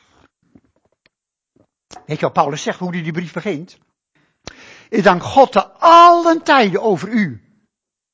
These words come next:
Over jou, mij, u, mij. "Over de genade van God, die, die u in Christus Jezus geschonken is. Want u bent rijk geworden in elk woord,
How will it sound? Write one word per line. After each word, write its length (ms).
Over 160
jou, 240
mij, 320
u, 180
mij. 320
"Over 220
de 80
genade 680
van 200
God, 460
die, 440
die 520
u 200
in 120
Christus 340
Jezus 300
geschonken 480
is. 480
Want 240
u 60
bent 200
rijk 260
geworden 360
in 80
elk 440
woord, 500